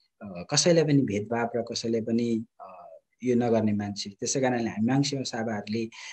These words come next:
आफ्नो धार्मिक क्षेत्रमा आफ्नो, अ, काम गर्नेहरू उहाँहरूले गर्दै नै रहनुभयो र गर्दै पनि आउनु भएको छ। र यता संस्थागत हिसाबले गर्नुपर्ने कुराहरूमा हाम्रो संस्थागत कार्यकर्ताहरू हुनुहुन्छ, प्रतिनिधिहरू हुनुहुन्छ,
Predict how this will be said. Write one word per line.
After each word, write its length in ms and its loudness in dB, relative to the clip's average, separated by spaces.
आफ्नो 220 2
धार्मिक 400 4
क्षेत्रमा 520 2
आफ्नो, 580 -4
अ, 40 -10
काम 220 6
गर्नेहरू 440 4
उहाँहरूले 300 0
गर्दै 320 6
नै 120 10
रहनुभयो 500 4
र 120 -12
गर्दै 260 4
पनि 180 6
आउनु 240 2
भएको 180 -2
छ। 120 -10
र 60 2
यता 400 2
संस्थागत 580 2
हिसाबले 400 0
गर्नुपर्ने 680 2
कुराहरूमा 440 0
हाम्रो 400 -4
संस्थागत 580 -4
कार्यकर्ताहरू 1080 -4
हुनुहुन्छ, 360 -6
प्रतिनिधिहरू 720 -2
हुनुहुन्छ, 360 -14